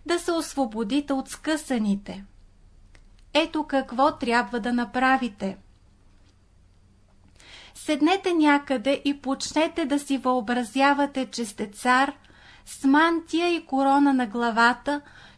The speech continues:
че управлявате хиляден народ. Каквото заповядате, веднага се изпълнява. Пред вас тичат десетки слуги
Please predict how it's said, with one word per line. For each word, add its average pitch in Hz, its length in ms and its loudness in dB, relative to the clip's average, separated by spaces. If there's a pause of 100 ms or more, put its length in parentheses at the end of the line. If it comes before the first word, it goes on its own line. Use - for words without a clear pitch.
че - 140 0
управлявате 311 840 2
хиляден 302 640 2
народ. 233 600 0 (1080)
Каквото 339 500 2
заповядате, 262 1080 0
веднага 247 580 0
се 294 160 -2
изпълнява. 254 1040 0 (960)
Пред 285 260 2
вас 294 460 4
тичат 285 480 0
десетки 302 640 0
слуги 262 680 -2